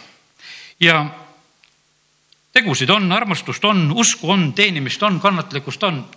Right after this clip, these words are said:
Noh, kuule, kõik ju head asjad. Mis siis veel puudu on, eks? Ja kuid mul on sinu vastu, et sa lased naist Iisabeli, kes nimetab end prohvetiks, eh,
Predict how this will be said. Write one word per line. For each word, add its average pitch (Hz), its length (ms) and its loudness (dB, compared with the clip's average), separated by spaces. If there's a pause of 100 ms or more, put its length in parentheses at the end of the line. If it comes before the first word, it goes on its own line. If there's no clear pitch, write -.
(140)
Noh, 180 120 -6
kuule, 135 180 -2
kõik 160 220 -2
ju 107 80 -4
head 110 220 -2
asjad. - 340 -8 (160)
Mis 151 220 0
siis 127 140 -6
veel 123 120 2
puudu 104 280 -6
on, 87 140 -6
eks? - 280 -12 (600)
Ja 135 300 2 (960)
kuid 254 180 2
mul 202 140 4
on 156 120 2
sinu 165 220 0
vastu, 214 420 2 (420)
et 156 80 2
sa 165 140 2
lased 175 280 0
naist 160 240 0
Iisabeli, 117 600 -2
kes 127 180 -4
nimetab 120 320 -2
end 104 160 -8
prohvetiks, - 640 -2 (500)
eh, 120 220 0